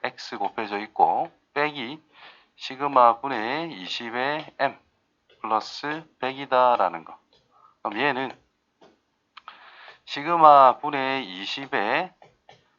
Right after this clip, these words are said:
변수 X에는 이를 이렇게 붙여줘야 되겠지? 이런 식으로. 그 다음에 빼기 시그마 분의 이십에 M 플러스 백이라고 쓸 수 있는 상태가 되는데 얘가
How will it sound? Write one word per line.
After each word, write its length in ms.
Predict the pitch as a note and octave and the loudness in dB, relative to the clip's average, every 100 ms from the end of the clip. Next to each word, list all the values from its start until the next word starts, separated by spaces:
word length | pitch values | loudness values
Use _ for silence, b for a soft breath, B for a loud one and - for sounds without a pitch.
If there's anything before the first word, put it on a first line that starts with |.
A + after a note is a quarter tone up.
| _ | _
변수 400 | A2+ A2 - E3 | -8 -6 -6 -4
X에는 760 | F3 E3+ - D#3 D3 D3+ C#3+ - _ _ | -4 -6 -6 -4 -2 -4 -6 -10 _ _
이를 300 | D3 D3+ C3 | -10 -6 -4
이렇게 260 | B2+ A#2 A#2+ | -4 -4 -6
붙여줘야 500 | D3+ - C3 C#3 A#2+ | -6 -6 -4 -2 -2
되겠지? 500 | G2 F#2+ - D#3 E3 _ _ - | -4 -10 -12 -12 -14 _ _ -16
이런 180 | F#2 | -12
식으로. 480 | G2 F#2+ E2+ F#2 D3 _ _ _ B B B B B | -10 -10 -2 0 -2 _ _ _ B B B B B
그 80 | - | 2
다음에 460 | E3 C#3 G#2+ C#3+ E3 | 4 4 2 -6 -8
빼기 560 | - F3 E3 C#3+ C3+ E3+ E3+ _ _ | -2 -2 -2 -6 -8 -10 -12 _ _
시그마 680 | - C3+ C3+ C3+ A#2+ G#2+ - | -14 -8 -4 4 6 6 4
분의 480 | D3+ D3 D3 C#3+ | -4 -2 -4 -4
이십에 880 | G2 F#2+ F#2+ F#2 - B2+ C#3 D3 D3 | -8 -12 -10 -10 -10 -6 -4 -2 -4
M 240 | - A#2+ - _ _ _ - B B B - | -4 -8 -8 _ _ _ -20 B B B -10
플러스 680 | A#2 A2+ - - D3 D#3 D#3 | 0 2 2 -6 -8 -8 -8
백이라고 640 | - B2 C3 A#2 - C3 D3+ | -6 -4 2 4 4 2 -4
쓸 220 | - D3+ | -8 -10
수 100 | - | -8
있는 160 | B2 A2+ | -8 -8
상태가 420 | G#2 - G2+ F#2+ | -8 -6 -4 -4
되는데 460 | F#2 B2+ D3+ D#2 - _ - | -6 -8 -8 -10 -14 _ -6
얘가 500 | C#3+ D3 C3+ C3 | -4 4 6 6